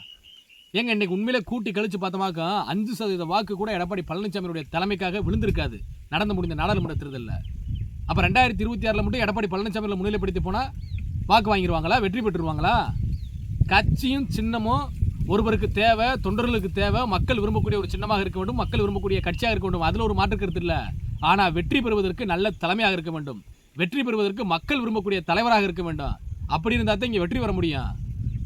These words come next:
எடப்பாடி பழனிசாமியினுடைய தலைமை தொடரும் பட்சத்துல ரெண்டாயிரத்தி இருபத்தி ஆறுல அதிமுகவிற்கு எடப்பாடி பழனிசாமி அவர்கள் முடிவுரை எழுதிடுவார் என்பதுல எந்த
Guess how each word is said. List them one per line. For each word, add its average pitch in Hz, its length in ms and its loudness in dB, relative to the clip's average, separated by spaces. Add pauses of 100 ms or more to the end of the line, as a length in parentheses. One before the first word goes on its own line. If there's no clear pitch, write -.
(160)
எடப்பாடி 220 340 6
பழனிசாமியினுடைய 196 640 0 (160)
தலைமை 196 380 0 (220)
தொடரும் 208 300 0
பட்சத்துல 170 320 -4 (460)
ரெண்டாயிரத்தி 185 400 2
இருபத்தி 180 280 0
ஆறுல 175 160 4 (120)
அதிமுகவிற்கு 175 720 0
எடப்பாடி 175 300 0
பழனிசாமி 170 440 -2
அவர்கள் 156 200 -4 (420)
முடிவுரை 233 360 4
எழுதிடுவார் 208 380 0
என்பதுல 175 280 2 (380)
எந்த 180 100 -2